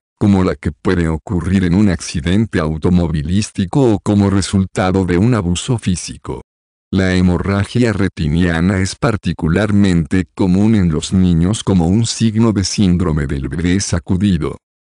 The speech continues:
A menudo hay otros tipos de lesiones en la cabeza cuando el sangrado es el resultado de un trauma.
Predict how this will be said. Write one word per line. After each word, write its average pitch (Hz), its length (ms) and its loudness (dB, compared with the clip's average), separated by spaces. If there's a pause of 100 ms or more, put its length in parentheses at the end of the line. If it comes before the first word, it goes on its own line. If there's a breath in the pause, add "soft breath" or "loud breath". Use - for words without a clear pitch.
(260)
A 117 80 0
menudo 110 480 4
hay 120 120 2
otros 123 400 -2
tipos 104 400 -2
de 92 120 0
lesiones 87 640 -2
en 85 220 2
la 78 100 -2
cabeza 104 580 -2
cuando 117 360 2
el 92 100 0
sangrado 90 680 0
es 90 220 -2
el 92 160 2
resultado 95 720 0
de 92 100 2
un 92 140 2
trauma. 71 580 -2